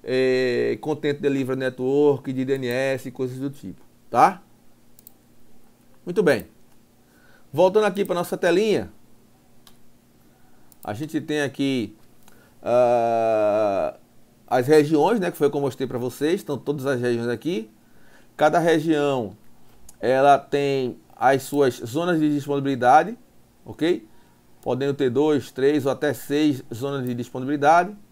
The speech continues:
A nossa, na América do Sul, tem três zonas de disponibilidade, ok? É,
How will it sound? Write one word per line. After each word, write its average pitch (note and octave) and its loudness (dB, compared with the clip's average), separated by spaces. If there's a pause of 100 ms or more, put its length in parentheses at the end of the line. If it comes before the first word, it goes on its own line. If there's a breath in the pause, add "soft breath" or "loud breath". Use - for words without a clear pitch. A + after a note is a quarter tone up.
(440 loud breath)
A D#3+ 2
nossa, F3 4
na D#3+ -4
América D#3 0
do D3+ -2
Sul, C#3 -4
tem D3 -4
três E3+ 0 (100)
zonas C#3 -4
de C3 -6
disponibilidade, C3+ 0 (1040 soft breath)
ok? C#3 0 (480)
É, B2+ 0